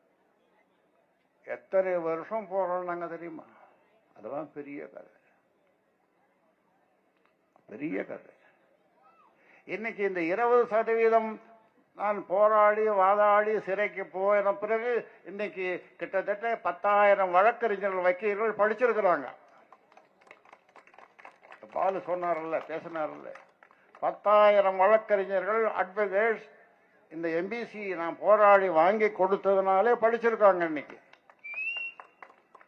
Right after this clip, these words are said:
நீங்க என் பின்னால முழுசும் வரலையே.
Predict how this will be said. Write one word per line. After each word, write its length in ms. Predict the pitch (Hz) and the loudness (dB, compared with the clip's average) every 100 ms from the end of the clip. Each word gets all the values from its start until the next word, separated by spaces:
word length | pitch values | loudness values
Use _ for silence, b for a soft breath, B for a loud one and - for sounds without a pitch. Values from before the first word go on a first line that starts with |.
| _ - _ _ _ | _ -20 _ _ _
நீங்க 340 | 131 175 180 | -12 -10 -8
என் 260 | 170 165 196 | -6 -2 -2
பின்னால 380 | 214 214 220 214 185 | -2 2 6 4 2
முழுசும் 320 | 202 208 208 | -8 -6 -4
வரலையே. 560 | 180 208 202 214 226 | -4 -4 -6 -4 -2